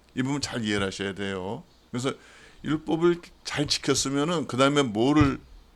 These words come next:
한, 이제 한, 한 단계가 남아요. 어떤 과정이 필요하냐면은 복음화가 되어야 됩니다.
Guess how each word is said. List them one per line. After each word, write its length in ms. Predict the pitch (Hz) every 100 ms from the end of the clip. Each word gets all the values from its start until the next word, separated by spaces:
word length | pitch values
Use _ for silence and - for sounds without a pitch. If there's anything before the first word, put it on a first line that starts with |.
| _ _ _ _
한, 260 | - 190 170
이제 160 | 127 120
한, 200 | 101 - - _ -
한 180 | 180
단계가 400 | 175 151 120 113
남아요. 760 | 107 98 95 92 95 107 90 82 _ _ _ _ - _ _
어떤 300 | 95 107 156
과정이 380 | 123 117 135 123
필요하냐면은 720 | - 127 120 113 120 127 107 - - - -
복음화가 580 | 123 131 175 147 117
되어야 340 | 101 98 98 90
됩니다. 520 | 95 92 90 90